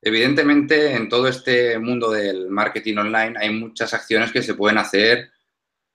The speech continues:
eh, dentro de WordPress, pero otras hay que hacerlas en las herramientas que nos ofrecen, pues, otras empresas o otras soluciones, como en este caso Google. Aquí voy a hablar un poco de,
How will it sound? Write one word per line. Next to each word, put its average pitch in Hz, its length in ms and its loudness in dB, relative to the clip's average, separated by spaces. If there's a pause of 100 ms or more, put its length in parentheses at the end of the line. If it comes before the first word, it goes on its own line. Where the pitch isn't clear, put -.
(160)
eh, 98 520 2
dentro 101 260 2
de 92 80 2
WordPress, 117 480 0
pero 90 500 0
otras 123 480 4
hay 104 120 2
que 107 60 0
hacerlas 107 380 0
en 113 140 -2
las 95 160 -4
herramientas 92 460 0
que 107 80 0
nos 104 120 -2
ofrecen, 98 840 -4 (100)
pues, - 160 -10
otras 92 420 2
empresas 98 540 2
o 92 340 0
otras 95 260 -2
soluciones, 95 520 -2
como 95 400 4
en 90 60 2
este - 180 0
caso - 240 0
Google. 92 300 4 (580)
Aquí 123 360 4
voy 147 140 8
a - 20 6
hablar 135 260 6
un 131 100 2
poco 131 300 0
de, 101 460 2